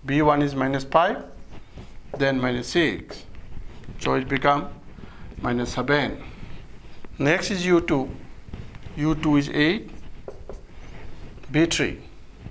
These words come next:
you take minus three, then minus seven, it become minus two.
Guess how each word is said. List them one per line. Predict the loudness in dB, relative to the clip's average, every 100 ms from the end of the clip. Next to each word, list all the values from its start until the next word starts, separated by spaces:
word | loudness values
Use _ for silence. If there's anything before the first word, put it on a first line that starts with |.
| -12 -4
you | -2 0
take | 2 2 2
minus | 2 2 2
three, | 4 4 4 0 -10 -12 -12 -12 -12 -12 -12 -10 -10 0
then | 2 4
minus | 2 0 0
seven, | 2 4 4 2 -2 -8 -14 -16 -16 -16 -16 -16 -16 -16 -14 -12 -10 -10 -10 -10 -4
it | -2 0
become | 2 2 2
minus | 0 0 -2
two. | 4 4 4 -2